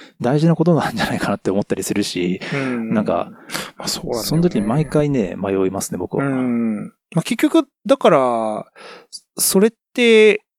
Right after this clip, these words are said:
Speaker 2: そうなんだよね。そういう状況になった時に、まあ、あくまで自分の視点から見て、
Speaker 1: うん。
Speaker 2: そう見えてる相手。で、場合によってはだから、相手側もどう見てるかっ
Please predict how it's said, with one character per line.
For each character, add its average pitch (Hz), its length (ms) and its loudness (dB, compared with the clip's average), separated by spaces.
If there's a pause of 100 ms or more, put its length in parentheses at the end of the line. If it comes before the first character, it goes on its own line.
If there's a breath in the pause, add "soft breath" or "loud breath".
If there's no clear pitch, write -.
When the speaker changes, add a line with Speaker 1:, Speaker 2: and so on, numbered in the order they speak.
(120)
Speaker 2:
そ 208 180 4
う - 20 4
な 151 100 2
ん 120 40 -6
だ 107 100 -12
よ 98 60 -12
ね。 117 220 -6
そ 262 760 4
う 277 40 4
い 269 160 2
う - 20 0
状 262 160 4
況 262 180 0
に 254 60 2
な 262 60 4
っ - 20 0
た - 100 -18
時 - 240 -10
に、 131 460 -2
ま 196 140 2
あ、 220 140 0
あ 247 40 -2
く 330 120 -2
ま 240 100 4
で 147 80 -2
自 139 180 -4
分 220 220 4
の 214 80 4
視 - 80 -8
点 196 200 2
か 190 80 -4
ら 175 100 4
見 170 100 0
て、 - 300 -8
Speaker 1:
う 170 60 -4
ん。 - 40 -4
Speaker 2:
そ 143 220 2
う 135 40 0
見 139 120 -2
え 131 80 -4
て 120 100 -6
る 110 80 -6
相 123 180 -2
手。 - 300 -6 (500 loud breath)
で、 220 160 2
場 180 160 2
合 262 80 2
に 339 60 2
よ 349 80 2
っ - 20 0
て - 80 0
は 240 40 0
だ 180 80 2
か 143 80 -2
ら、 117 220 -4
相 220 200 2
手 - 180 0
側 294 260 6
も 262 460 4
ど 185 160 6
う 151 40 2
見 143 100 -6
て 131 80 -6
る 117 80 -4
か 113 100 -12
っ 110 60 -12